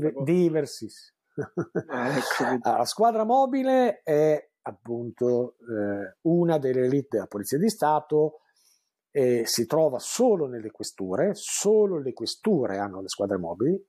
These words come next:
Speaker 2: quindi ad esempio a San Giovanni Persiceto che c'è un commissariato, all'interno non c'è la squadra mobile. La squadra mobile sono gli investigatori della polizia, per semplificare tantissimo,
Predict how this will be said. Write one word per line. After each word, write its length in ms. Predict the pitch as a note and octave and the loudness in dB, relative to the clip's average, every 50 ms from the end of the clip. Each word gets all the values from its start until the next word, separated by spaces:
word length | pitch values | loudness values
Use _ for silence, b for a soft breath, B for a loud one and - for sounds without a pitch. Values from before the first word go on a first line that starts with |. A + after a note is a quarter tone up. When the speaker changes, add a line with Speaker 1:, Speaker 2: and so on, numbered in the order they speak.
| _ _ | _ _
Speaker 2:
quindi 220 | - D3+ C#3+ A#2+ | -2 -2 -2 0
ad 80 | A2 A2+ | -2 -2
esempio 400 | A#2+ C3 D3 C3+ - A#2 B2 B2 | -2 0 -2 -2 -2 -2 0 0
a 60 | B2 | 0
San 240 | A#2+ - - E3 F3+ | 0 0 -2 0 0
Giovanni 260 | E3+ F3 E3+ E3 D3 | 2 0 0 0 -2
Persiceto 520 | - C#3+ B2+ - C3 - B2+ A#2+ - - G#2+ | -2 -4 -4 -4 -4 -2 -2 -2 -2 -4 -8
che 120 | - - A2 | -8 -8 -6
c'è 300 | - - D#3 D3+ - _ - | -2 -2 -2 -2 -2 _ 0
un 200 | G3 F#3+ E3+ - | 0 0 0 0
commissariato, 920 | - B2+ B2 A#2 A2+ - - B2 A#2+ A2+ A2+ G2+ F#2 F2+ - A#2 C#3 D3 - _ _ _ _ _ _ _ _ _ | -2 -2 -2 -2 -4 -2 0 0 0 0 0 -2 -2 -4 -2 -2 -2 -2 -4 _ _ _ _ _ _ _ _ _
all'interno 600 | - - A2+ A#2 A#2 A2+ - E3 F3 D3+ C3+ A#2 | -6 -4 -2 -2 -2 0 0 0 0 0 0 -4
non 120 | G#2+ G#2+ G#2+ | -10 -14 -8
c'è 260 | - - C#3 A2 - - - | -4 -2 -2 -2 -2 -6 -12
la 100 | G2+ G2 | -14 -14
squadra 340 | - - G#2+ G2+ F#2 F2+ E2+ | -8 -4 -4 -4 -2 -4 -8
mobile. 300 | F2 F2+ F2 - - - _ _ _ _ _ _ _ _ _ _ _ _ _ _ | -10 -12 -14 -14 -18 -20 _ _ _ _ _ _ _ _ _ _ _ _ _ _
La 120 | - D#3+ | -4 -4
squadra 260 | E3 - B3+ B3 - B3+ | 0 0 0 2 2 2
mobile 340 | B3+ C4+ C4+ B3 B3 G3+ F3+ | 2 2 2 0 -2 -4 -4
sono 520 | - - - A#3+ B3 A#3+ A#3+ B3 A#3+ - | -4 -4 0 0 2 2 0 -2 -4 -2
gli 120 | - F#3 F3+ | 0 0 2
investigatori 680 | F#3 F3 D#3+ D#3 - - E3 C3+ A#2+ - C3 C3 A#2 | 2 2 2 0 -2 -2 -2 -2 0 0 0 0 0
della 120 | A#2 A2+ G#2+ | 0 -2 -2
polizia, 520 | - A2 G#2 F#2+ - - G#2+ G2+ G2 G2 _ _ | -2 -4 -6 -6 -4 -2 -2 -2 -2 -4 _ _
per 160 | - A#2 A#2 | -4 -2 -2
semplificare 880 | - - A2+ G#2 - G#2+ G#2 - A2+ - - A2 G#2+ G#2 G#2+ G#2 G#2 _ _ _ _ _ _ | -2 -4 -6 -4 -4 -4 -4 -4 -2 -2 0 0 0 0 -2 -4 -6 _ _ _ _ _ _
tantissimo, 800 | - A#2 A2+ G2+ - - G2+ F#2+ - - - - F2+ F#2 F#2 | -2 -2 -2 -4 -6 -12 -14 -12 -12 -12 -12 -14 -14 -16 -20